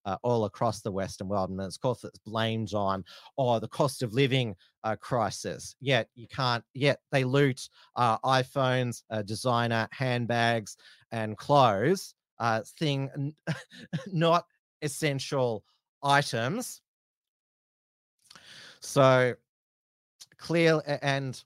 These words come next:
uh, of course, the, the other, uh, the, the, the other excuse, uh, for, uh, black looters is they're just collecting their, their reparations. Though,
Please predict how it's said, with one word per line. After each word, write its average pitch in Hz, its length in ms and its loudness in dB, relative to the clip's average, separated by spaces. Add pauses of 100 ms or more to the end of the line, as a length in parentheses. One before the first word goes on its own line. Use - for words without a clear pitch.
(160)
uh, 151 180 2
of 156 140 0
course, 196 340 -2
the, 147 240 -2
the 135 160 -4
other, 135 440 0 (100)
uh, 107 500 0
the, 127 220 -6
the, 135 200 -6
the 139 160 -4
other 147 340 -2
excuse, 135 720 -6
uh, 110 160 -4
for, 113 500 0
uh, 101 160 -2
black - 340 -2
looters 120 420 -6
is 110 120 -10
they're 123 140 -4
just 175 240 -4
collecting 135 500 -4
their, 117 180 -2
their 110 160 -2
reparations. 110 920 0
Though, 123 260 2